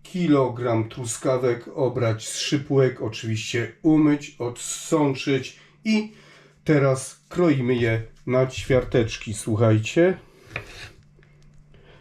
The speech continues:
Na ćwiartki i do słoja.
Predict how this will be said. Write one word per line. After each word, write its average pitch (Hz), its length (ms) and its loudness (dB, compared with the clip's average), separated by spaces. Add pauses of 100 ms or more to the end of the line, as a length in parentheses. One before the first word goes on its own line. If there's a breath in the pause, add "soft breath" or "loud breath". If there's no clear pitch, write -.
(140 soft breath)
Na 196 140 6
ćwiartki 135 800 0 (560 soft breath)
i 160 320 4 (960 soft breath)
do 135 200 4
słoja. 110 600 4